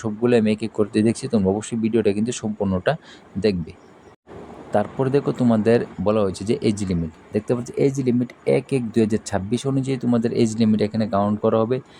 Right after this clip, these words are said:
তো এজ লিমিট তোমাদের কত হবে? এজ লিমিট তোমাদের হতে হবে আঠারো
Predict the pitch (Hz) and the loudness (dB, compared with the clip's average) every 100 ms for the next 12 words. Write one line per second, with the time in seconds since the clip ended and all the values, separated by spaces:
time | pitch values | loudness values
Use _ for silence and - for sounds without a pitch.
0 | - - - 120 120 131 123 117 120 120 | -12 -2 2 2 2 2 2 2 2 2
1 | - 135 131 117 123 - 127 120 120 117 | 2 0 0 0 0 0 0 2 2 2
2 | 117 - 120 117 117 120 104 101 113 117 | 0 -2 2 4 4 0 0 0 0 0
3 | - 90 95 110 | -4 -4 -4 -6